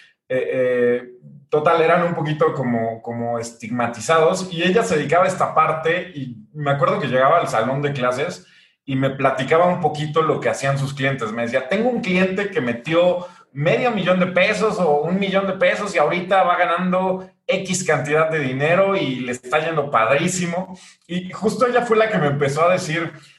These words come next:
"Tienes que abrir una cuenta y yo te voy a mandar por mensajito abajo de la mesa, eh, los trades que pongan, eh, mis clientes y te voy a ir diciendo qué meter y demás". Y ahí fue cuando yo dije, "O-, o-, oye, esto suena padrísimo,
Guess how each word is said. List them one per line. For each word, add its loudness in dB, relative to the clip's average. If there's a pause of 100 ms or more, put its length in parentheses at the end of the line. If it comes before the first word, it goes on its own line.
(120)
"Tienes 2
que 2
abrir 2
una 2
cuenta 0
y -2
yo 0
te -6
voy 4
a 2
mandar 0
por 0
mensajito -4
abajo 2
de 4
la 4
mesa, 0
eh, -8
los -8
trades 0 (120)
que -2
pongan, 0
eh, 0
mis -2
clientes 0
y -4
te 0
voy 0
a 2
ir 0
diciendo 2
qué 2
meter 0
y 2
demás". 2 (400)
Y 4
ahí 4
fue 2
cuando 2
yo 2
dije, 2
"O-, -8
o-, -2
oye, 2
esto 0
suena 0
padrísimo, 0